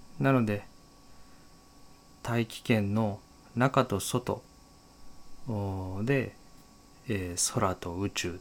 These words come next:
て分ける線を引くとしたら、高度一万キロが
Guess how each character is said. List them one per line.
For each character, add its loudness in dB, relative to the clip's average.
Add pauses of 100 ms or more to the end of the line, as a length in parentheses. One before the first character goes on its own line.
(200)
て -6
分 -2
け 0
る -4
線 -2
を -8
引 -12
く -12
と -12
し -8
た -8
ら、 -2 (540)
高 6
度 0
一 -2
万 4
キ -2
ロ 0 (400)
が 2